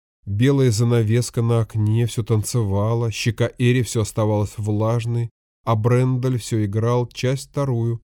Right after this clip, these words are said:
Италию. Сначала сонет Петрарки номер сорок семь, потом сонет Петрарки номер сто четыре.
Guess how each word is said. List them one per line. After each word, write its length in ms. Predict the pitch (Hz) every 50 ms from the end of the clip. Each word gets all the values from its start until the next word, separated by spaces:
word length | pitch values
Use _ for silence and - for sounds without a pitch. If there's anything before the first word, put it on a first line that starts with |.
| _ _ _ _ _ _ -
Италию. 600 | 139 131 - - - 107 98 90 85 82 78 - - _ _ _ _ _ _ _ _ _ _
Сначала 560 | - - 120 117 113 - - 151 151 135 110
сонет 380 | - - 117 110 120 139 135 -
Петрарки 560 | - 135 - 123 117 120 123 123 - - 131
номер 360 | 123 123 117 117 117 120 113
сорок 320 | - - 120 117 120 110
семь, 380 | - - - - 101 98 95 95 - _ _ _ _ -
потом 340 | 107 101 - - 131 139
сонет 400 | 131 - - 120 113 120 123 -
Петрарки 480 | - 123 110 - 110 113 120 123 - -
номер 280 | 120 120 120 123 117 113
сто 240 | - - - 127
четыре. 560 | 120 - - 131 - - 113 107 104 104 101